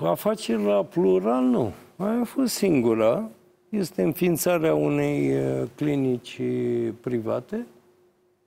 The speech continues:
unde, uh, am, uh, invitat, uh, și au răspuns foarte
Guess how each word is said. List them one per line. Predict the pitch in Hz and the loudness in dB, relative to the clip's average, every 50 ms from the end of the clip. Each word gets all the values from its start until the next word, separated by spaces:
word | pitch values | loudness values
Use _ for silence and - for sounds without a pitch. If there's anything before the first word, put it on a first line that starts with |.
| _ _ _ _ _ _ - | _ _ _ _ _ _ -4
unde, | 196 208 202 190 175 190 185 190 196 190 185 185 180 175 160 147 - - - _ _ _ _ _ | -2 0 0 0 2 2 2 4 4 4 4 2 2 0 -2 -4 -8 -14 -20 _ _ _ _ _
uh, | 185 180 175 175 175 170 170 170 165 160 156 147 131 139 | -8 -6 -4 -2 -2 -2 -2 -2 -2 -2 -4 -6 -6 -4
am, | 175 180 180 180 180 175 | -2 -2 0 0 0 0
uh, | 170 170 165 160 160 156 147 | 0 0 -2 -2 -2 -2 0
invitat, | 170 160 156 151 135 143 147 143 - 147 147 143 - - - - - - 139 | 2 2 2 2 2 2 0 0 0 0 0 -2 -4 -10 -20 -20 -20 -16 -14
uh, | 135 135 131 127 120 117 104 - _ | -12 -10 -10 -10 -10 -12 -14 -18 _
și | - - - | -12 -6 -2
au | 135 131 131 127 | 0 0 2 2
răspuns | 135 139 127 - - - - 143 139 123 - | 2 2 0 0 -2 -4 -2 0 0 -2 -2
foarte | - - - 139 135 - - - 120 120 117 113 110 | -4 -4 -2 -2 -2 -4 -6 -8 -8 -6 -6 -6 -6